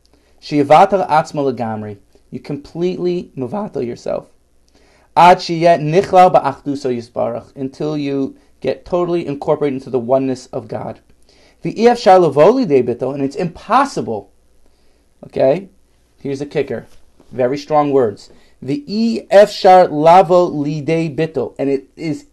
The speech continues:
impossible to come to bittul ki im al yidei hispoididis, only through hispoididis. He doesn't say anything else. Now, it's important what he doesn't say over here. He doesn't say learning Torah,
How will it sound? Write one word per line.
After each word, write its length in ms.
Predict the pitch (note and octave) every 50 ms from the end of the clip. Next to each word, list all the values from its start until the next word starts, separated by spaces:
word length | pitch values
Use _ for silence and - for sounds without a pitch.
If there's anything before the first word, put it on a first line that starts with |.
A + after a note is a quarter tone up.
| _ _
impossible 1500 | F#3+ A3 A3+ A#3 A#3 A#3 A3+ A3+ A3+ A3+ _ _ _ _ _ _ - - G3+ G#3+ A3 A3 - - E3 A#2 A#2+ A2+ A2 - _ _ _ _ _ _
to 140 | - - D3+
come 380 | C#3+ - - G3+ G3+ G#3 G3 -
to 200 | - - A3+ G#3+
bittul 720 | F3 B2 A#2 F3 G3 G3+ - - A#3+ C#4 D#4 D4+ C#4+ C#4+ _ _ _ _ _ _ _
ki 180 | - - F3 F3
im 320 | - - F#3+ G#3 A3+ A3
al 300 | - - - D#3+ F3 G3
yidei 380 | G3+ F#3+ F#3+ D#3+ F3+ E3+ F3+ F3
hispoididis, 760 | E3 E3+ E3 - _ - C3 B2 - - D2 A2+ A2 - - _ _ _
only 440 | - D#3 G3 A3 A3+ A3 A3 A3 A3
through 460 | A3 - _ - E3 F3 F3+ F3+ F3+
hispoididis. 920 | E3 D#3 E3+ E3 - _ - C3 A#2+ A#2+ G#2+ A2+ G2 - E2 - - _ _ _ _ _ _ _ _ _ _ _ _ _ _ _ _
He 80 | - C3+
doesn't 240 | - C3 C3 C#3+ D#3+
say 160 | - F#3+ F3+
anything 280 | F#3 F#3 F3+ F#3 F#3+
else. 260 | G3 F3 C3+ B2 - -
Now, 120 | C#3 B2+
it's 200 | B2 - C3+ -
important 460 | D3 C#3 - - F3+ G#3 - - F#3+
what 140 | F3+ F3 E3
he 60 | D#3+
doesn't 300 | D#3 F3 F3 F3 D#3+ E3+
say 160 | D#3+ - C3+
over 160 | B2 A#2 G#2+ A#2
here. 260 | A2 A2 A2 G#2 _ _ _ _ _ _ _ _ _ _ _ _ _
He 120 | _ - B2
doesn't 240 | C3 C3+ C3 D#3
say 180 | D#3 - F#3+ F#3
learning 300 | F3 F#3 F#3+ F#3+ G3+ G3+
Torah, 480 | G3 G3+ F#3 F3+ F3+ F3+ F#3 F#3 -